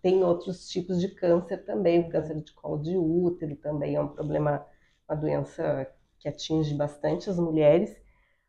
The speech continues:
mas, assim, em relação ao câncer de mama também não, não tem, assim, a idade ou cor de pele,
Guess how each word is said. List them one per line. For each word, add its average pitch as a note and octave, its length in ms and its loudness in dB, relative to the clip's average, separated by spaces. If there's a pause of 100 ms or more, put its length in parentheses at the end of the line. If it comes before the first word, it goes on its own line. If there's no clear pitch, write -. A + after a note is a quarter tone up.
(180)
mas, F#3+ 220 8
assim, G#3 280 4 (260)
em A3+ 140 4
relação A3+ 680 4
ao G#3 240 6
câncer A3+ 320 2
de G#3+ 100 2
mama A3 260 4
também B3+ 300 4
não, D4 240 4
não C4+ 280 6
tem, A3 300 6
assim, G#3 240 0
a F3 80 6
idade D#3 880 8
ou C#3+ 420 -2
cor E3 360 2
de D3 140 -4
pele, D3 680 6